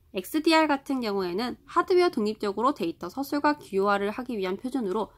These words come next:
원격 절차 호출 시스템에 사용이 됩니다. 세션 계층에서는 리얼타임 트랜스포트 프로토콜이라고 해서 실시간 전송을 위한 유디피 기반의 프로토콜이 존재를 하고,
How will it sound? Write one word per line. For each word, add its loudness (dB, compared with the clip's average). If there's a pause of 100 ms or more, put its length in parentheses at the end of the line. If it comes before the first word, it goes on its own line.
(220)
원격 0
절차 -4
호출 0
시스템에 -2
사용이 -4
됩니다. -12 (1300)
세션 0
계층에서는 -2
리얼타임 2
트랜스포트 -2
프로토콜이라고 -6
해서 -2
실시간 2
전송을 0
위한 -2
유디피 2
기반의 -6
프로토콜이 -6
존재를 -6
하고, -2